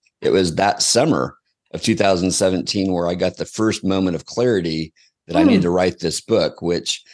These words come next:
Speaker 1: your audience may find interesting because the story of Joshua, when he prays for God to cause the sun to stand still while he's fighting those five armies and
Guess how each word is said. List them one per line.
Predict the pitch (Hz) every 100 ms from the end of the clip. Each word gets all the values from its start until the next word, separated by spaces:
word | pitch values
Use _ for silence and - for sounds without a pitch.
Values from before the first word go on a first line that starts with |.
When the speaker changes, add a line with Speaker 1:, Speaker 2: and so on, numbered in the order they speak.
| - -
Speaker 1:
your | 107 165
audience | 120 101 92 98
may | 127
find | 165 104 92
interesting | 107 - 85 - 80 76 -
because | 85 98 87 85 - - _ _ -
the |
story | 87 - 120 127 120
of | 95 87
Joshua, | 98 87 98 - 87 85
when | 82
he | 92
prays | 76 - 95 95 90
for | 92
God | 85 85 87 92
to | 85 80 - _ _ _ _
cause | - 101 101 90
the | 87
sun | - 104 107
to | 98
stand | - 101 95 92
still | - 95 95 104 101
while | 87 85
he's | 82
fighting | - 95 95
those | 92 85
five | - 92 92
armies | 82 87 92 95 82
and | 80 78